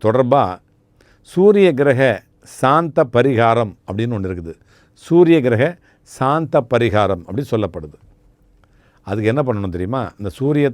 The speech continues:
சூரியனுடைய, ஆ, கெட்ட ஆதிக்கம், கெட்ட ஒரு நிலை இருந்தால், சூரியன் பாதிப்பு ஏற்பட்டால் என்ன செய்யணும்னா, சு-, சிகப்பு, அப்புறம் குங்குமப்பூ, இந்த, இந்த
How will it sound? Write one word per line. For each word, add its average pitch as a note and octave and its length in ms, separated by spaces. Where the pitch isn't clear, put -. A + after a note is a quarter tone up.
சூரியனுடைய, C#3+ 720
ஆ, A#2+ 100
கெட்ட D3+ 560
ஆதிக்கம், A#2+ 580
கெட்ட C#3 540
ஒரு C3+ 160
நிலை C3+ 340
இருந்தால், G#2 480
சூரியன் D3 560
பாதிப்பு C3+ 420
ஏற்பட்டால் G2 640
என்ன B2+ 240
செய்யணும்னா, A2 440
சு-, - 260
சிகப்பு, E3 680
அப்புறம் D#3 380
குங்குமப்பூ, E3+ 680
இந்த, C3 640
இந்த C#3+ 320